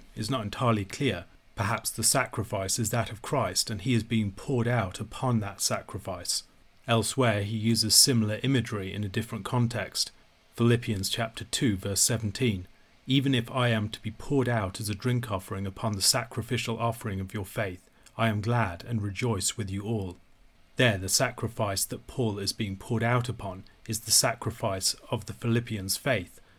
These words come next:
and we might presume that the pouring out refers to his death. In this passage in Second Timothy, the pouring out is not directly identified with the death itself,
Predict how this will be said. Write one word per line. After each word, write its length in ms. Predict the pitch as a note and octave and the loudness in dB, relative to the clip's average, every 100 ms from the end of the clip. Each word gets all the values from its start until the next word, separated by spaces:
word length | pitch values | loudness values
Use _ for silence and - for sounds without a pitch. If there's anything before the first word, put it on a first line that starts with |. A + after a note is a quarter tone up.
| - _ - | -20 _ -2
and 100 | A2 | 2
we 80 | |
might 300 | A2+ G#2+ - | 4 2 0
presume 440 | - G#2+ A#2+ A#2+ F#2+ | 0 2 4 4 2
that 140 | A2+ | -6
the 60 | - | -10
pouring 400 | - C#3 A2 A2 | -2 0 2 2
out 320 | A#2 F#2+ - | 0 -2 -6
refers 400 | G#2 - A2+ G2 | -6 0 0 0
to 120 | - | -4
his 200 | F#2 G2 | -6 -4
death. 420 | B2+ A#2 F2 - - _ - - | -2 -2 -4 -12 -20 _ -12 0
In 80 | |
this 160 | A#2 D#3+ | 2 4
passage 500 | - C#3+ A#2 A2+ G2 | 4 2 2 -2 -4
in 120 | A2 | 2
Second 400 | G#2 A#2 - G2 | 2 2 -2 -4
Timothy, 460 | C3+ A#2+ A#2 F#2+ F#2+ - | 0 0 -2 -6 -12 -10
the 80 | A2+ | -8
pouring 360 | - F3 C3+ A#2+ | 2 4 6 4
out 260 | A2+ G2 | 2 0
is 160 | C3+ A#2 | 0 2
not 260 | B2 A2 | 0 0
directly 600 | - A2+ A#2+ A#2 - A#2+ | 0 2 2 0 -2 -2
identified 680 | G#2 G2+ G#2 G2+ - A2 G2 | 0 -2 -2 -4 -4 -4 -2
with 160 | G2 G2 | -4 -6
the 80 | G2+ | -2
death 380 | A2+ G#2 F#2+ | 0 0 -4
itself, 640 | - - - C#3+ F2 F2 | -8 0 4 4 2 -4